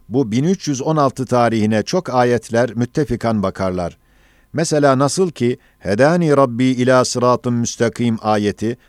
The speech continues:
tam tamına tevafukla işaret eder, aynen öyle de bir ayeti meşhure olan "İnne Rabbi ala sıratın müstakim" makamı cifrisi şeddeli nun bir nun sayılsa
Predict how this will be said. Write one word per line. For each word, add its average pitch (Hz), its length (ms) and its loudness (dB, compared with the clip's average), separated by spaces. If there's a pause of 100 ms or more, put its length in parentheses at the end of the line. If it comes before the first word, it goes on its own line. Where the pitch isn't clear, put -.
(140)
tam 170 220 0
tamına 131 380 0
tevafukla 117 800 -2
işaret 110 460 -2
eder, 135 340 0 (420)
aynen 139 440 0
öyle 120 240 2
de 98 160 0 (400)
bir 123 380 0
ayeti 151 300 0
meşhure 131 600 0
olan 113 460 0 (360)
"İnne 147 340 0
Rabbi 135 380 2
ala 127 300 2
sıratın 127 500 2
müstakim" 117 720 -2 (280)
makamı 156 460 0
cifrisi 131 800 -4
şeddeli 131 600 0
nun 120 300 0
bir 135 160 0
nun 135 220 -2
sayılsa 110 600 -2